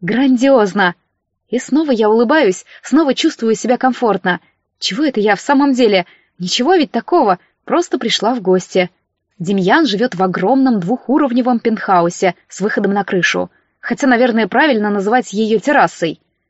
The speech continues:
Белые кожаные диванчики с цветными подушками, кресло,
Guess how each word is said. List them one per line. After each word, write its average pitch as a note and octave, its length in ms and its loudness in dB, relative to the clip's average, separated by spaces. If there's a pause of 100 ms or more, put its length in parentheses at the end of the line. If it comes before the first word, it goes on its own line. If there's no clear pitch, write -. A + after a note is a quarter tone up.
(200)
Белые F#3+ 380 0
кожаные F#3 400 -2
диванчики A#3+ 560 0
с - 60 -6
цветными B3+ 360 0
подушками, A#3+ 640 0 (340)
кресло, A#3+ 560 -2